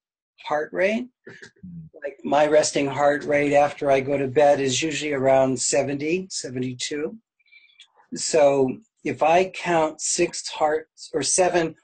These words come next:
Speaker 1: heartbeats in, that's about six seconds.
Speaker 2: Okay.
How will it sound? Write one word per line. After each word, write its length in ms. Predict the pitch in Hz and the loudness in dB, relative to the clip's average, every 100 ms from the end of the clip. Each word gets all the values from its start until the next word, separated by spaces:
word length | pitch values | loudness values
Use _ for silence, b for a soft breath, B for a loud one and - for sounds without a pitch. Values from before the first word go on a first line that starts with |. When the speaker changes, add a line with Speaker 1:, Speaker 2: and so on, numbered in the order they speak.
| _ | _
Speaker 1:
heartbeats 720 | 165 160 160 147 139 120 - - | 2 2 0 -6 -6 -8 -14 -10
in, 400 | 160 220 233 226 _ _ _ _ _ _ | -6 -4 -4 -8 _ _ _ _ _ _
that's 240 | - 160 165 | -2 -2 0
about 260 | 151 139 | 0 0
six 280 | - 147 120 | 0 -6 -6
seconds. 580 | - 113 - 113 - - _ _ _ _ - 104 | -8 -10 -12 -20 -20 -20 _ _ _ _ -12 -12
Speaker 2:
Okay. 240 | - 107 | -10 -18